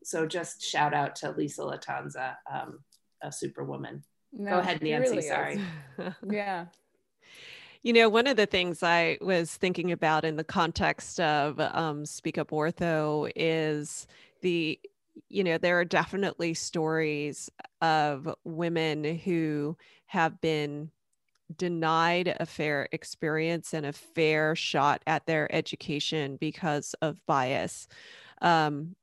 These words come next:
Speaker 3: but, you know, it's interesting 'cause there can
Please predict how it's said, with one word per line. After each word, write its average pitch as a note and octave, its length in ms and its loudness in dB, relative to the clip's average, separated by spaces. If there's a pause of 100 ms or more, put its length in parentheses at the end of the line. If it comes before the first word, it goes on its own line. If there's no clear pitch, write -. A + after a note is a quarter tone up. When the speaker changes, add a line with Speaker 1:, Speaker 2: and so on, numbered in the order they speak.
Speaker 3:
but, F3+ 260 6 (180)
you F#3 120 4
know, F3 160 6
it's E3 200 2
interesting F#3 580 4
'cause E3+ 300 -2
there D#3+ 460 4 (260)
can F3 320 0